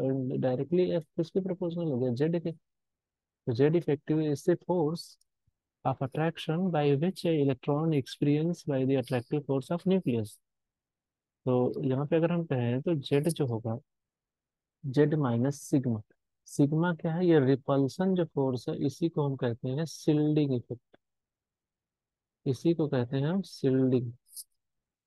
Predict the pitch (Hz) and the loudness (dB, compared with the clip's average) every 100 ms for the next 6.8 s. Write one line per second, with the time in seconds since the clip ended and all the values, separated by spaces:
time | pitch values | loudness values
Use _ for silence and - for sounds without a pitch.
0 | _ _ _ - 190 214 151 _ _ _ | _ _ _ -2 -2 0 -4 _ _ _
1 | _ - 131 147 165 160 - 147 160 165 | _ -2 2 2 2 0 -2 0 0 0
2 | 151 - - 151 147 - 185 - 185 147 | -2 -4 -6 -4 -2 0 -2 2 2 4
3 | 175 165 143 147 - 139 127 147 147 139 | 2 0 0 0 0 -2 -2 -2 -2 0
4 | 127 165 - 139 147 160 160 165 143 127 | -2 -2 2 4 4 2 0 0 0 2
5 | 139 127 - 113 113 - 127 143 - - | 0 -2 -6 -6 -4 -2 0 0 0 -2
6 | 143 156 135 139 147 151 143 | 0 0 2 2 2 -2 -4